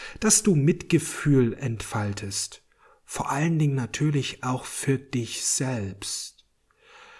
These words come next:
Dass du einfach Mitgefühl hast für dich, für dein Wesen, für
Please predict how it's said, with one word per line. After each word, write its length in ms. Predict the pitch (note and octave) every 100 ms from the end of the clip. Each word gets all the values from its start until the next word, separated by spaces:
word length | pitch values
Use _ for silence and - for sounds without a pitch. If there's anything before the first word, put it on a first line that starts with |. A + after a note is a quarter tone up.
| - _ -
Dass 200 | B2 -
du 120 | A#2+
einfach 800 | A2 A2 A2 - A2+ G#2+ - - - - - - _
Mitgefühl 2500 | C3+ A2+ A#2+ C#3 E3 F3+ - - _ _ - - - - - - - D3 B2+ - - D3 C3+ C3 B2+
hast 680 | - - D3 E3 - -
für 360 | - - - A#2+
dich, 560 | G#2+ D3 - - - _ _ _ - - - - - - -
für 920 | - - - D3 D3 D3 C#3 C3 A#2 G2 - - -
dein 440 | B2 A2+ G#2+ G2+
Wesen, 840 | A2 A#2+ C3+ B2+ - A#2+ A#2 A2+ _ _ - - - _
für 1000 | - - - C#3+ C3+ B2+ B2 A2+ G#2